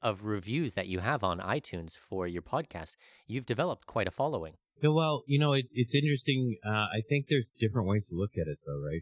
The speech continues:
Speaker 2: Because, like, if I do, what I'm doing, uh, on the podcast, at least, and the businesses that have, you know, ensued, a-, uh, from, from the podcast, they are, um, uh, infinitely scalable, because,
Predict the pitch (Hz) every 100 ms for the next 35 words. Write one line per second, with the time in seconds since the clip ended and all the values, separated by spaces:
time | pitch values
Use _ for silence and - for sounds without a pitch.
0 | - 90 101 87 90 82 90 92 98 110
1 | 98 95 90 87 90 _ _ _ 107 139
2 | 208 135 107 117 107 76 - _ 98 92
3 | 90 85 95 90 - 120 123 92 82 -
4 | - 82 82 - 82 82 95 98 87 -
5 | 90 80 87 85 85 80 _ _ _ _
6 | _ _ _ 90 80 80 82 85 - 101
7 | 87 85 82 85 76 - 120 123 90 -
8 | 107 104 90 - 92 95 - 85 78 -
9 | _ _ _ _ _ _ 95 107 113 117
10 | - 107 101 98 98 92 87 _ _ 92
11 | 90 82 78 - _ _ _ 101 90 -
12 | 127 127 123 110 78 92 - - 98 101
13 | 104 78 - 95 - 101 90 -